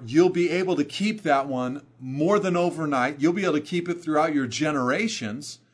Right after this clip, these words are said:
so that future generations can see the bread which I fed you in the wilderness." This would stand as a symbol of God's miraculous provision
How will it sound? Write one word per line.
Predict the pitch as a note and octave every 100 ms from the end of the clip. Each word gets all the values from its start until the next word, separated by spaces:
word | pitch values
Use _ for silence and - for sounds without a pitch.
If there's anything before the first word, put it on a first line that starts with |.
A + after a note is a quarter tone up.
| _ _ _ _ _
so | - - F3
that | D#3+ D#3 -
future | - F3 A#3 C#4+ A3+ G3+
generations | D#3 C#3 B2 B2 B2+ D3 -
can | D3+ C#3+
see | - - F#3+ B3+
the | G#3+ B2+
bread | C3 F#3 C3 F2 - _ _ _ _ _ _ -
which | C#3 D3+
I | E3+ F3
fed | F3 F3 F3
you | E3 E3+
in |
the | E3
wilderness." | E3+ G#3+ D#3 F#2+ F2+
This | D3+ D#3+ F3+
would | E3+
stand | - - C3 D3 C#3+
as | C3
a | C3
symbol | B2 - - A#3+ A2 F#2+ -
of | A#2
God's | - B2+ D#3 E3+ B2+
miraculous | A#2 A#2+ D3 E3+ D3 C#3+
provision | - - B2 G2+ C3 G#3+ - F2+ E2+